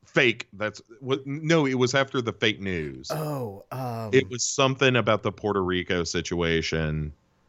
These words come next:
Speaker 1: Anyway, I don't even remember what
Speaker 2: I
Speaker 1: it
Speaker 2: know
Speaker 1: was
Speaker 2: he
Speaker 1: now.
Speaker 2: gave himself a ten out of ten for his response to Puerto Rico.
Speaker 1: Oh, sure. And then made the mayor of, of Puerto Rico, or the governor of Puerto Rico, be like, "Yeah, I guess it's a ten. I mean,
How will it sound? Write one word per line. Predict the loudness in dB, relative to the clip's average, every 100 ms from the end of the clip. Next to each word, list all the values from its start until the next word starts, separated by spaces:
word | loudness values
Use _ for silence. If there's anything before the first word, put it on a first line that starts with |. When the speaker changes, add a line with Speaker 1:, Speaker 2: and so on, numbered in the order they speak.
| _ _ 0
Speaker 1:
Anyway, | 4 6 4 2 2
I | 2
don't | 4
even | 4
remember | 2 -2 -2
what | 0 0
Speaker 2:
I |
Speaker 1:
it |
Speaker 2:
know | 4 4
Speaker 1:
was | 2
Speaker 2:
he |
Speaker 1:
now. | 2
Speaker 2:
gave | 0
himself | 0 -4 -2 -4
a | -6
ten | -6 -2
out | -2 -4
of | -6
ten | -6 -4 -4
for | -4 -6
his | -8 -10
response | -12 -8 -8 -8 -12
to |
Puerto | -12 -10 -8
Rico. | -10 -10 -10 -10 -10 -14 _ _
Speaker 1:
Oh, | 4 6
sure. | 6 6 6 6
And | 6 6
then | 6
made | 6 4
the | 4 2
mayor | 2 2 2 2 2
of, | 0 -4
of | -10 -10
Puerto | -2 0 2
Rico, | 0 0 0 0 -2 -4 -6 _ _ 2
or | 4
the | 6
governor | 4 4 0
of | 0
Puerto | -4 -2
Rico, | -2 -2 0 2 0
be | -2 -2 0
like, | 0 -2 -6 _ _ -20 -20 2
"Yeah, | 4 4 4
I | 2
guess | 4 2 2 0
it's | -2
a | -6
ten. | 0 2 4
I | 4
mean, | 4 4 4 0